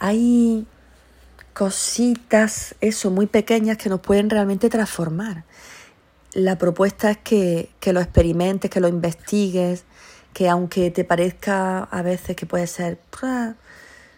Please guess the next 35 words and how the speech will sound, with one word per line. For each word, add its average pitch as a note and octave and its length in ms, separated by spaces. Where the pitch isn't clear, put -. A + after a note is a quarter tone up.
no G3 260
creo G#3+ 240
que G3 80
eso G3 100
tenga G3 220
mucha F#3 320
potencia F#3 880
o F3+ 100
no F#3 120
creo G3 120
que F#3 80
tenga F#3+ 220
mucho F#3 260
sentido", F#3 600
pues F3+ 180
que F#3 100
si - 180
solamente G3+ 440
tiene G#3 180
un G3+ 140
poquito G3+ 480
de G3 100
sentido G3 420
para G3 220
ti G3+ 240
lo F3 140
que E3+ 80
aquí E3+ 240
se F#3+ 160
propone, G3+ 540
la F3+ 300
idea F3+ 320
es F#3 80
que - 180
lo, E3 400